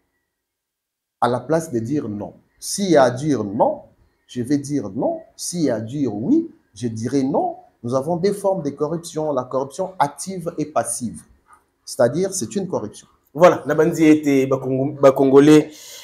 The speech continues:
Speaker 2: de partout, bokolanda biso, tokosuka na biso awa. Maître Fabrice, trente secondes, message na la population congolaise.
Speaker 1: Message na population congolaise.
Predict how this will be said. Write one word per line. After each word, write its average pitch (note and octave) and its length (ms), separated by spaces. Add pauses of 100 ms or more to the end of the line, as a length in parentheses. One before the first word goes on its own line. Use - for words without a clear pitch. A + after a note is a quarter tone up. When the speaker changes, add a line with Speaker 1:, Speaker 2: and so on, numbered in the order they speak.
(280)
Speaker 2:
de D#3+ 140
partout, F3 360
bokolanda D#3+ 460
biso, D#3+ 540
tokosuka C#3 500
na B2+ 80
biso C3+ 340
awa. C3+ 480
Maître C3+ 300
Fabrice, B2 720
trente C#3+ 240
secondes, B2+ 340
message B2 360
na A2+ 80
la A2 100
population G#2 440
congolaise. F#2+ 540
Speaker 1:
Message F3 380
na D3 80
population C3+ 520
congolaise. C#3 720